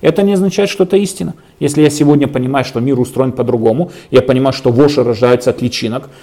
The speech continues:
значит, мне понятно, что в субботу их убивать нельзя. Таким образом, а, в Талмуде написано, что можно. Одно из двух. Или в Талмуде,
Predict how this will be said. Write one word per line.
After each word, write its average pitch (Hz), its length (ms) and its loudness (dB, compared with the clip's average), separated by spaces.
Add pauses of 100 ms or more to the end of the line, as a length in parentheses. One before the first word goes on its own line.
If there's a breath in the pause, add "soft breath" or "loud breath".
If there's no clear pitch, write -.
(120)
значит, 131 280 -6
мне 165 120 2
понятно, 214 380 0
что - 160 -4
в - 60 -12
субботу 185 340 4
их - 120 -2
убивать 117 380 -2
нельзя. 160 280 -4 (720 soft breath)
Таким 233 260 4
образом, 226 420 4 (200 loud breath)
а, 160 360 6
в - 100 -2
Талмуде 202 360 8
написано, 196 360 2
что 185 180 2
можно. 143 420 2
Одно 185 220 4
из 247 120 4
двух. 214 300 2 (180 loud breath)
Или 220 220 6
в - 100 2
Талмуде, 160 640 6